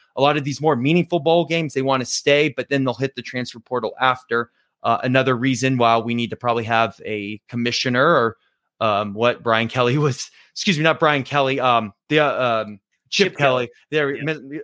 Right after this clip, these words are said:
Speaker 1: messed up there.
Speaker 2: The other
Speaker 1: Uh,
Speaker 2: Kelly.
Speaker 1: the other Kelly, right? Uh, the one that doesn't fake his accent, Ryan, <laughs>
Speaker 2: Yeah. <laughs>
Speaker 1: uh, is saying we need a commissioner, need an overarching body is to,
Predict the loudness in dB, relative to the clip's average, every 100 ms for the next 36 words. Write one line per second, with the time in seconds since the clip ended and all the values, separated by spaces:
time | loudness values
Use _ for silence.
0 | -16 -6 -6 -4 -6 -6 -4 -6 -6 -2
1 | -2 2 2 2 -2 -4 2 4 4 2
2 | 0 -2 -2 -2 -2 -4 _ _ _ -2
3 | 0 4 4 4 2 2 2 2 0 0
4 | 0 0 -2 -10 -6 -2 -2 -2 -4 0
5 | 0 0 -8 -6 2 4 4 2 -2 -6
6 | _ -8 -4 0 2 2 0 0 0 0
7 | 0 -2 -2 -2 -2 -4 0 2 4 2
8 | 2 -2 0 2 2 -2 0 0 0 -6
9 | -6 -6